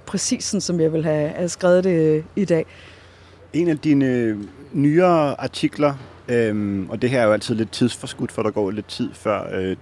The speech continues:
Speaker 2: den her optagelse bliver udgivet, men den handler om, øh, sundhed, og hvordan det også er blevet en, både en livsstils, øh, underholdningsting. Øhm, hvis vi ikke skal dykke ned i den ting nødvendigvis, hvordan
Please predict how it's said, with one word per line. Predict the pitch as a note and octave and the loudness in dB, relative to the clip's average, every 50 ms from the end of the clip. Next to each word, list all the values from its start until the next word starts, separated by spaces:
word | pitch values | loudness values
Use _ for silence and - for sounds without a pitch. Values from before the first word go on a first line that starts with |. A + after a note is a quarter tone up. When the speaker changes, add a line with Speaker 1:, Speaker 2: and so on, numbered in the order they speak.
| - - | -6 -4
Speaker 2:
den | G#2+ A2+ A2+ | -4 -2 -2
her | A#2+ A2+ G2 - - - - - - - - - - - - - - - - _ _ - | -4 -6 -6 -8 -12 -16 -20 -20 -20 -20 -20 -20 -20 -20 -20 -20 -20 -20 -20 _ _ -8
optagelse | A2+ - - - B2+ G#2+ G2 - - | -8 -6 -4 -4 -4 -4 -4 -8 -10
bliver | - - G#2+ G#2+ | -4 0 0 0
udgivet, | A2 A2+ - C3 A#2 F#2+ G2 G#2 G#2+ | 0 0 -2 -4 -4 -4 -6 -8 -6
men | A2 A#2 A2+ | -4 -4 -4
den | G#2+ B2+ B2+ | -2 -2 -4
handler | C3 C3+ B2 A#2 A#2 B2+ | -2 -2 -2 0 2 2
om, | B2 A#2 - - A2+ A2 A2 G#2+ G#2 | 2 0 0 -2 -2 -2 -2 -2 -4
øh, | G2 F#2+ G2 | -4 -6 -6
sundhed, | - - C#3+ D3 D3+ D#3 F3+ D3 A2 | -4 -4 -4 -4 -2 -4 -6 -6 -6
og | - G#2 | -8 -10
hvordan | G2+ G#2+ A2 A2 | -8 -8 -8 -8
det | A2 - A#2 | -6 -4 -4
også | A#2 A#2 - D3 | -4 -4 -6 -10
er | - - | -6 -2
blevet | A#2 G#2+ G#2 G2+ G2 G2+ F#2+ | 0 0 2 2 2 2 2
en, | F2+ F#2 F2+ F2 F2 F2+ - - | 0 0 -2 -4 -6 -10 -6 0
både | G#2+ A2+ A2+ | 2 4 4
en | A2 A2 | 4 4
livsstils, | G#2+ C3 C#3 C3+ - - - D3 C#3+ C#3 C3 B2 - - - - - - _ _ - - _ _ _ _ _ _ - | 4 2 2 2 -2 -8 -8 -8 -6 -6 -8 -10 -12 -14 -16 -18 -20 -20 _ _ -20 -20 _ _ _ _ _ _ -8
øh, | A2 A2 - | -8 -6 2
underholdningsting. | - C#3+ D3 D3+ D#3 D3 - C#3+ B2 A#2 A#2 A#2 A2+ A2 G#2+ G#2 - - - - - - - - A2+ F#2 - - - - - _ _ _ - - - - - _ _ _ - | 4 4 4 4 2 0 -2 -4 -4 -4 -4 -6 -6 -6 -6 -8 -10 -14 -16 -18 -18 -16 -10 -8 -8 -8 -8 -12 -18 -20 -20 _ _ _ -20 -20 -20 -20 -20 _ _ _ -2
Øhm, | A2+ A2+ A2+ G#2+ G2+ G#2 G2+ G2+ G2+ G2 F#2+ F#2 F2+ - - - _ - - - - - - - G#2+ | 0 0 0 0 -2 -2 -4 -4 -4 -4 -4 -6 -8 -10 -16 -20 _ -20 -20 -20 -20 -20 -20 -8 -6
hvis | A2 G#2+ - | -6 -2 0
vi | B2+ | 0
ikke | C#3 - | 0 0
skal | - - E3+ - | 0 -4 -2 0
dykke | C#3 B2+ - B2 | 0 -2 0 0
ned | C3 B2+ A2 | 0 0 0
i | F2+ G#2 - - - | -4 -6 -6 0 2
den | D3+ D3 - - | 2 2 0 -4
ting | - - D3+ B2+ | -8 -6 -6 -4
nødvendigvis, | B2+ B2 A2+ B2 B2 A2 A2+ B2 A#2+ A#2 G#2+ - - - - - | -4 -4 -4 -4 -6 -6 -6 -8 -8 -8 -10 -12 -16 -20 -10 -2
hvordan | B2+ B2+ - - - C#3 C3 C3 D3 E3+ F#3 F3 | -2 -2 -2 0 2 2 2 4 2 0 -4 -6